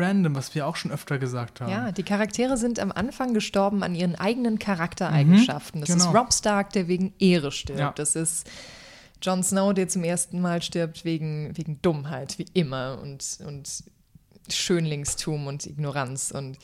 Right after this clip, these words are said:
Speaker 2: wen hatten wir noch, wer so schön
Speaker 1: Shay ist zum Beispiel gestorben, weil sie einfach
Speaker 2: Shay
Speaker 1: nur
Speaker 2: ist gestorben, weil sie, weil sie Shay
Speaker 1: weil sie
Speaker 2: ist.
Speaker 1: überleben
Speaker 2: Sie,
Speaker 1: wollte,
Speaker 2: ja,
Speaker 1: ja?
Speaker 2: so dieser, dieser Überlebensdrang, der ihren Charakter definiert, das ist das, was sie umgebracht hat. Tywin Lannister ist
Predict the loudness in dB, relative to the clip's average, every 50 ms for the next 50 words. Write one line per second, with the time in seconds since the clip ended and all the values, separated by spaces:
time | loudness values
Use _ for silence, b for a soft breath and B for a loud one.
0 | B B B B B B B B B B B B B B _ -2 0 0 0 0
1 | 0 -2 -2 -2 -2 -4 -6 -4 -4 -6 -4 -4 -2 -2 -2 0 0 0 2 2
2 | 0 0 -2 -4 -2 0 0 -2 -2 -4 -4 -4 -4 -2 0 0 0 2 2 0
3 | -2 0 0 0 2 4 4 6 6 4 4 2 2 0 0 0 0 0 2 2
4 | 2 2 2 2 2 2 2 2 0 -2 0 0 0 -2 -2 -2 -2 -2 0 -2
5 | -2 -2 0 0 0 2 2 2 2 4 4 6 6 6 4 4 4 4 4 4
6 | 2 0 0 0 0 0 -2 -2 -2 -4 -4 -4 -4 -4 -6 -2 -2 0 0 2
7 | 2 0 0 0 -2 -2 0 0 0 0 0 -2 -2 -4 -6 -4 -2 0 0 2
8 | 2 0 0 0 -2 -2 -2 -2 -4 -4 -4 -2 -2 -2 0 0 -2 -4 -2 0
9 | 0 2 2 0 -2 -4 -4 -4 -4 -4 -6 -6 -4 -4 -4 -4 -4 -6 -6 -4
10 | -8 -8 -6 -6 -6 -6 -4 -4 -4 -4 -4 0 -2 -2 -2 0 -4 -4 -4 -2
11 | -2 -2 0 0 0 -2 -4 -4 -4 -4 -6 -4 -6 -6 -6 -8 -10